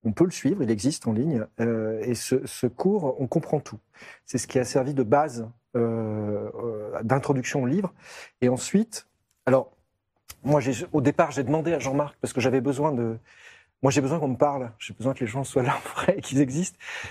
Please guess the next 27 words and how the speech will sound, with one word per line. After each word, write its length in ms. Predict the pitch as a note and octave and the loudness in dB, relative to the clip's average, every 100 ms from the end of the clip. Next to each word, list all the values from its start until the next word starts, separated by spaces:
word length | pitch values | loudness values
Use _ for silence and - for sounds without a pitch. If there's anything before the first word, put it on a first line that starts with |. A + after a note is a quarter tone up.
| - | -2
J'avais 180 | C3 | 0
besoin 200 | B2+ B2 | 2 2
d'un 120 | D3 B2+ | 0 0
contact, 320 | C#3 E3 D#3 | 0 0 0
je 60 | |
voulais 140 | A#2+ C3+ | 2 2
pas 240 | - F#3+ | 4 2
apprendre 320 | E3+ - D#3+ | 2 -2 0
de 80 | D3 | 0
choses 260 | C#3 F3+ D3+ | 0 2 2
avant 160 | C3 | 0
de, 80 | C#3+ A#2+ - | -2 -6 -8
alors, 160 | - - _ | -6 -6 _
évidemment, 600 | F2+ A#2 B2 D#3 E3+ D#3 _ - | -10 -2 0 2 0 -4 _ -8
mon 160 | C3 C3 | -2 -2
frère, 400 | - G#3 A3 D#3 | 2 2 2 2
lui, 300 | F3 A3+ F3+ | 2 0 -2
suivait 580 | - - D#3+ G3 G3 | -8 -4 0 2 2
les 140 | D#3 C3 | 0 -2
conférences 440 | C#3 - C#3 C#3+ | -4 -2 0 0
de 100 | B2 | -2
Jean-Marc 360 | B2 C3 C#3+ B2 | 0 0 0 -2
depuis 400 | A#2 - A#2+ A2+ - | -6 -2 -4 -4 -6
déjà 220 | G2+ B2+ | 0 0
une 240 | A2+ A2 | 0 -4
dizaine 420 | G#2 A2 G#2+ B2+ | -6 -4 0 2
d'années. 300 | B2 C3 G3+ | 2 0 -2